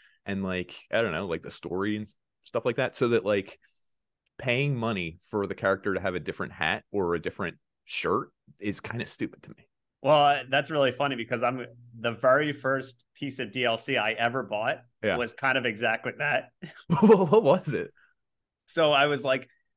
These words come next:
Speaker 2: thinking if there was any way I could figure out how, what the first D L C was. And I, I know I only had a PlayStation, like, two thousand six
Speaker 1: Mm-hmm.
Speaker 2: to two thousand nine.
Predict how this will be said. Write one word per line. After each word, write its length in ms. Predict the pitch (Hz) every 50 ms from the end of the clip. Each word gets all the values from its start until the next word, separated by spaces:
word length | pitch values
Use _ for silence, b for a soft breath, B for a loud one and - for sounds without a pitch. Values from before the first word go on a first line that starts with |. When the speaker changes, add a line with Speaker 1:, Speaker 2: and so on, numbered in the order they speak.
| _ _ _ _
Speaker 2:
thinking 360 | - 196 214 202 170 135 120
if 120 | 104 110 -
there 100 | 139 127
was 140 | 120 113 -
any 240 | - 123 135 151 151
way 320 | 139 120 117 117 120 123 110
I 80 | 101
could 180 | 120 - 110 95
figure 320 | - - 131 113 113 107 104
out 260 | 104 101 98 87 - _ _ _ _ _ _ _ _ _ _ _ _ _
how, 440 | - - 135 135 127 127 123 117 -
what 160 | - 127 127
the 80 | 131 127
first 240 | - 143 131 123 -
D 60 | 131
L 80 | 117 110
C 180 | - - 180 185
was. 200 | 123 104 101 110
And 80 | 110
I, 260 | 107 110 107 104 104 - _ _ _ _ _ _ -
I 80 | 143 135
know 160 | 135 165 175
I 100 | 170 156 151
only 160 | 147 139 135
had 100 | 127 117
a 40 | 107
PlayStation, 560 | - 160 165 156 - 123 110 - - 110 107
like, 220 | 104 104 104 101
two 100 | - 127
thousand 280 | 120 113 107 127 127 180
six 260 | 220 - 117 110 -
Speaker 1:
Mm-hmm. 100 | - 107
Speaker 2:
to 60 | 98
two 120 | 117 110 104
thousand 220 | 101 98 101 95
nine. 300 | 107 131 127 98 92 -